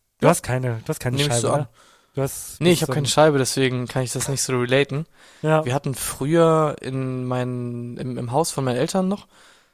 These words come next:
Speaker 2: da hatten wir so eine Scheibe, aber die war auch so kacke verkalkt und verschimmelt dann irgendwann, dann haben wir die einfach quasi, <laughs> äh, nicht geputzt, sondern einfach rausgerissen, dann haben wir so einen Vorhang hingehangen.
Speaker 1: <laughs> Perfekt.
Speaker 2: Ja, bei mir hat's auch was mit dem, mit dem Referendariat zu tun. Ich bin nämlich in Fettnäpfchen getreten.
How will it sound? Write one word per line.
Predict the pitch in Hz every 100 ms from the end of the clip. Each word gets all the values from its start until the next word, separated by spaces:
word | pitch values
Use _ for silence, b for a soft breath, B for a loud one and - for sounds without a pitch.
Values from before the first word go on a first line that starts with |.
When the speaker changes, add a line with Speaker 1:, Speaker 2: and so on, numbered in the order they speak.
| b b
Speaker 2:
da | 127
hatten | 147 139 123
wir | 123
so | 117
eine | 120 117
Scheibe, | - 120 120 117 117 117
aber | 120 120
die | 120
war |
auch | -
so | - 139 139
kacke | - - 120
verkalkt | - - - 131 127
und | 123
verschimmelt | - 123 139 139 127
dann | 123
irgendwann, | 123 120 120
dann | 117
haben | 123
wir |
die | 123
einfach | 120 120 117
quasi, | - 120 113 110 - b b b b
<laughs> | - -
äh, | 123 113 113
nicht | 156 - - -
geputzt, | 143 170 - -
sondern | 131 127
einfach | 127 123
rausgerissen, | 135 127 127 123 -
dann | 120
haben | 120
wir | 117
so | 117
einen | 110
Vorhang | 127 117 117
hingehangen. | 117 127 135 123 - 160 -
Speaker 1:
<laughs> | 196 156 -
Perfekt. | 131 143 127 - _ b b
Speaker 2:
Ja, | 127 120 156
bei | 139
mir | 175
hat's | 175
auch | 165
was | 170 156
mit | 143
dem, | 143 135
mit | 135 131
dem | 139 131
Referendariat | 123 - 127 120 131 -
zu | 156
tun. | 170 165 160 b b b
Ich | b
bin | - 160
nämlich | 147
in | 143
Fettnäpfchen | - 170 139 - 127
getreten. | 117 - 123 185